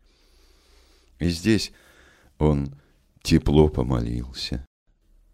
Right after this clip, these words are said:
Неторопливо подойдя к кафедре, сел на стул и раскрыл журнал. Внимательно оглядел каждого из нас, и этот взгляд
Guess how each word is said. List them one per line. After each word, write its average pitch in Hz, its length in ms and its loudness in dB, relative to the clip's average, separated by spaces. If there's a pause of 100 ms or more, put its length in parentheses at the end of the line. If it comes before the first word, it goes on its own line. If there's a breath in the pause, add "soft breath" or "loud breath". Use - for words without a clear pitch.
(480)
Неторопливо 67 680 -2
подойдя 60 440 -4
к - 160 -18
кафедре, 90 600 -6 (640 soft breath)
сел 107 280 2
на 113 180 0
стул 64 460 -6 (360)
и - 100 -6
раскрыл 82 480 -4
журнал. 62 640 -8 (1700)
Внимательно 71 600 -6
оглядел 67 400 -8
каждого 62 440 -8
из 60 160 -10
нас, 80 340 -10 (920 soft breath)
и 101 180 0 (140)
этот 104 300 0
взгляд 87 720 -4